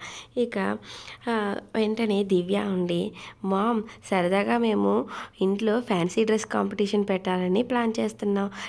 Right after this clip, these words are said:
నానమ్మకి ఏ గెటప్ అయితే బాగుంటుంది?" అని అడుగుతుంది. "ఏమి అనుకోనంటే నేను చెప్తాను దివ్య" అని వాళ్ళ తాతయ్య అంటాడు. ఇక వెంటనే, "నాకు తెలుసులేండి, తాటకి గెటప్ వేయాలంటారు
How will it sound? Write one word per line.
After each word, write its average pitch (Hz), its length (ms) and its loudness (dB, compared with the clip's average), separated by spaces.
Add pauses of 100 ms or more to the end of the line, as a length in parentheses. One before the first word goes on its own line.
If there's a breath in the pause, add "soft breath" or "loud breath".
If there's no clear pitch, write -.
(120)
నానమ్మకి 247 500 0
ఏ 220 280 2
గెటప్ 233 380 -2
అయితే 226 220 -2
బాగుంటుంది?" 226 680 2 (580 loud breath)
అని 226 260 4
అడుగుతుంది. 180 720 2 (420 loud breath)
"ఏమి 226 360 6
అనుకోనంటే 226 540 2
నేను 269 240 4
చెప్తాను 226 360 2
దివ్య" 226 260 4
అని 226 180 4
వాళ్ళ 240 160 2
తాతయ్య 196 420 0
అంటాడు. 190 600 0 (400 loud breath)
ఇక 254 200 0
వెంటనే, 226 880 2 (460 loud breath)
"నాకు 240 220 4
తెలుసులేండి, 214 600 4
తాటకి 214 520 0
గెటప్ 214 260 2
వేయాలంటారు 185 840 2